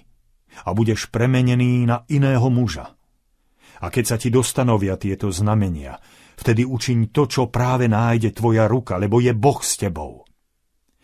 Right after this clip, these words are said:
A zídeš predo mnou dolu do Gilgala. A hľa, ja prídem tá dolu za tebou, aby som obetoval zápalné obete a taktiež, aby som obetoval bytné obete pokojné.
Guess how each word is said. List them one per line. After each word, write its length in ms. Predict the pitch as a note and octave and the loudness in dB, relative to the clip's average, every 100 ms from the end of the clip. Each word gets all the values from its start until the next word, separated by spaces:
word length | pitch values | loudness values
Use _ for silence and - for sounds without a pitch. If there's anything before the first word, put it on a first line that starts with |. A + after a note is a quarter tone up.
| _ - - - | _ -20 -18 -4
A 160 | G#2+ | -2
zídeš 480 | G#2 B2+ B2+ A2 - | 2 2 2 2 0
predo 320 | - A2+ A2+ | -2 2 4
mnou 320 | G#2+ G#2 G2 | 4 2 2
dolu 240 | F#2+ A2 A2 | 2 4 4
do 160 | G2+ | 2
Gilgala. 720 | G2 G2 A2 G2 E2+ C2 - - _ _ _ - | 0 2 2 0 -4 -10 -16 -20 _ _ _ -8
A 120 | F#2+ F#2 G2+ | -4 -2 0
hľa, 240 | A2 A#2 A2+ - _ _ - | 0 -2 -6 -18 _ _ -10
ja 240 | F2+ G#2+ | 0 0
prídem 640 | G#2+ G#2 G#2+ G#2+ G2+ G2+ F#2 | 0 0 2 2 0 0 -2
tá 240 | - A2 | -2 -2
dolu 320 | G#2+ A2 G#2+ | 0 2 0
za 160 | G2+ G2+ | 0 -2
tebou, 400 | G#2 G2 F#2+ F#2 | -4 -4 -4 -4
aby 160 | F2+ F#2+ | -4 -4
som 160 | F#2 | -2
obetoval 480 | G2 G2+ G2+ G2 F#2 | -2 -2 -2 -2 -2
zápalné 560 | G2 G2+ - G2 G2 F#2 | -2 -2 -2 -4 -2 -4
obete 480 | G2 G#2 G2+ A2 A2+ - - - | -2 -2 -2 -6 -6 -14 -18 -6
a 80 | |
taktiež, 480 | G#2 G#2 - B2 A2 | -2 -2 0 0 2
aby 80 | A2 | 2
som 240 | A2+ A2 | 0 0
obetoval 560 | A2+ A2+ G#2+ A2 A2 G#2+ | 2 0 0 0 2 0
bytné 560 | F#2+ C#3 C#3+ A#2 A#2+ A#2+ | 0 -4 -2 0 0 0
obete 480 | A2+ G#2+ F#2+ G2+ | 0 0 -2 -4
pokojné. 720 | E2+ F2+ - D#2+ C#2+ B1+ B1 | -6 -8 -8 -12 -12 -16 -20